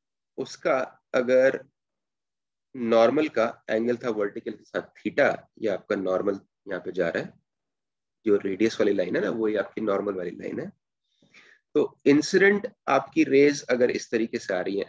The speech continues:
angle theta पे, तो law of reflection से अपने को पता है कि angle of incidence equal to angle of reflection, तो ऐसे ही reflect होने वाली है normal के साथ angle theta पे ही, ये आपकी reflected होगी, इधर ये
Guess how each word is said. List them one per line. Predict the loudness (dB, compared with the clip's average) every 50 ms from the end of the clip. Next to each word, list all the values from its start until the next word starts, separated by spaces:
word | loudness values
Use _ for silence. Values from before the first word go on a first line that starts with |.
| -6
angle | -6 -6 -6 -6 -10 -12 _
theta | _ -4 0 2 2 2 4
पे, | 2 0 0 -2 _ _ _ _ _ _ _ _ _ _ _ -2
तो | 0 4 4 4 4 2 0
law | 2 6 6 6 6
of | 6 2 0
reflection | -2 -2 -2 -4 -4 -2 -4 -2 -2
से | -4
अपने | -4 -2 -4 -4
को | -2
पता | -2 -2 0 2 2
है | 2 2
कि | -2 _ _ -2 -2 0 0 -2 -6 -8 -10 _ _ _ _ _ _ _ _ _ _ 2
angle | 4 6 6 8 6 6
of | 6 4
incidence | 2 2 2 0 0 2 2 2 0 -4 -12 _ -16
equal | -16 -8 _ -4 -4 0
to | 0 0
angle | 0 0 0 -2 -4
of | -4 -6
reflection, | -10 -12 -6 -6 -8 -6 -2 0 0 0 0 -2 -8 _ _ _ _
तो | -12 -12 -12 _ -2
ऐसे | -2 -2 -2 -2 0 2
ही | 2 2 0 -2 -8 _ _ -16 -12 -12
reflect | -12 -4 -4 -4 -2 0 0
होने | 0 0 0
वाली | 0 0 0 -2 -2
है | -2
normal | -2 -2 -2 -2 -2 -2 -4 -4
के | -6 -8
साथ | -10 -10 -8 -8 -8 -8 -8 _ -6
angle | -4 -4 -2 -2 -4
theta | -4 -8 -8 -8 -4 0 0 0 0 0
पे | -4
ही, | -4 -4 -8 -14 _ _ _ _ _ _ _ _ _ _
ये | 0 2 4
आपकी | 4 2 0 -2 -2 -2 -2
reflected | -2 -6 -8 -8 -6 -6 -6 -4 _ -2 -2 -2
होगी, | -4 -8 -14 _ _ _ _ _ _ _ _ _ _ _ _ _ _ _ _ _ _ _ _ _ _ _ _ _ _ _ _ _ _ _ _
इधर | -8 -2 2 2 2 2
ये | 2 2 0